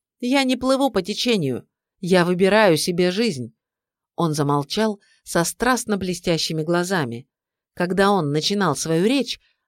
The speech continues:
она представлялась ему до конца последовательной и убедительной. И вдруг мысль оборвалась, и за нею не оказалось ничего. «Вы понимаете, чего я хочу?»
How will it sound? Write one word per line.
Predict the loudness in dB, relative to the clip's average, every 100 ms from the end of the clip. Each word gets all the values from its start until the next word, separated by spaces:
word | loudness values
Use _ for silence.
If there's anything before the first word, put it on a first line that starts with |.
| -4
она | 0 0
представлялась | -2 -4 0 0 2 0 0 -2
ему | -2 0
до | 0
конца | 0 -2 2 0
последовательной | 0 -4 0 0 0 -2 -2 -2 -4 -6 _ _
и | 0
убедительной. | 2 0 -2 -4 -4 -4 -4 -8 -12 _ _
И | -6 -4
вдруг | 0 -2 -2 -12 _ _ _ _
мысль | 0 2 2 -2 -4
оборвалась, | -2 0 2 2 2 0 -6 -14 _ _ _
и | -6
за | -2 0
нею | 0 0
не | -2 -4
оказалось | -2 -2 0 -2 -2
ничего. | -4 -2 -4 -2 -6 -10 _ _ _ _ _ _ _ -6
«Вы | 0 0
понимаете, | 0 2 2 2 0 -2 -4
чего | -4 2 2
я | 2
хочу?» | -2 -4 -4 -4